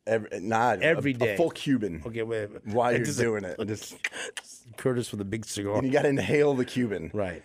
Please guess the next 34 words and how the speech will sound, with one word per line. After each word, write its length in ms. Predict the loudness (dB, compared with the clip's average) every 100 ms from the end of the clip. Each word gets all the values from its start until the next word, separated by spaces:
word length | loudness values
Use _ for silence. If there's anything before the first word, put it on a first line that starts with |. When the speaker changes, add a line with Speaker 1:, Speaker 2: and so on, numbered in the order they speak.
| -2
Speaker 1:
No, 300 | 4 6 6
I 120 | 4
think, 320 | 2 4 2 4
Speaker 2:
Well, 120 | 4
Speaker 1:
um, 240 | 2 0
Speaker 2:
well, 140 | -2 0
that's 160 | 0
a 60 | 0
whole 120 | 2
nother 200 | 2 0
chapter. 420 | -2 -2 -4 -4 0
Speaker 1:
I 100 | 2
think 200 | 2 2
as 120 | 4
I 80 | 4
tell 300 | 4 4 4
my 160 | 4 0
story, 760 | -2 0 4 4 4 0 -4 -10 _ _ _ _
I 80 | -6
think 180 | 0 2
it 40 |
needs 220 | 2 0
to 40 | -2
be 80 | -2
my 140 | -2
voice. 420 | -2 -4 -6 -10 -8
Speaker 2:
Okay. 380 | -2 0 0 -2 _ _ -6
All 80 |
Speaker 1:
That's 160 | -2 0
Speaker 2:
right. 60 | 0
Speaker 1:
just 180 | -2
kinda, 500 | 0 0 2 2 2 0
you 100 | 2
know, 280 | 4 2